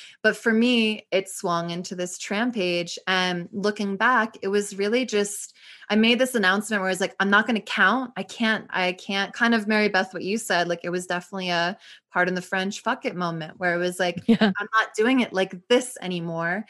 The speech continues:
Speaker 1: But unfortunately, I had none of the tools. I did not know the word enthusiastic consent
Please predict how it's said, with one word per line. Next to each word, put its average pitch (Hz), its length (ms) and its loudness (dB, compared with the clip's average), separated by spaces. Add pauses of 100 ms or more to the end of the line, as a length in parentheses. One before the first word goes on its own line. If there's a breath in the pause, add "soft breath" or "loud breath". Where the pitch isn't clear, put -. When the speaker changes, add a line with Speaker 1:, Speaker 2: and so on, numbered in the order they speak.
(320 soft breath)
Speaker 1:
But 214 100 4
unfortunately, 214 800 0
I 208 140 4
had 220 240 -2
none 208 240 2
of 233 100 0
the 202 120 -2
tools. 196 560 0
I 170 100 -4
did 208 200 -2
not 220 280 0
know 190 340 0
the 202 100 0
word 185 340 2
enthusiastic 180 720 -2
consent 240 500 -2